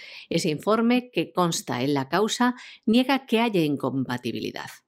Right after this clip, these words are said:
Pero no es como tal el trámite que marca la ley para autorizar una actividad empresarial privada.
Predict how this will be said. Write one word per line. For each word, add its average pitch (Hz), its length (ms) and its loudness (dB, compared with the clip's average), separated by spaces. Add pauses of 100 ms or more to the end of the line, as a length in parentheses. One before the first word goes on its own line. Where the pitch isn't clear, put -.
(640)
Pero 190 280 6
no 202 380 4
es 233 260 4
como 147 380 0
tal 240 300 2
el 131 180 2
trámite 202 480 0
que 143 120 0
marca 175 340 2
la 139 140 0
ley 190 160 4
para 156 240 0
autorizar 160 800 0
una 143 160 0
actividad 143 520 -2
empresarial 131 680 -4
privada. - 520 0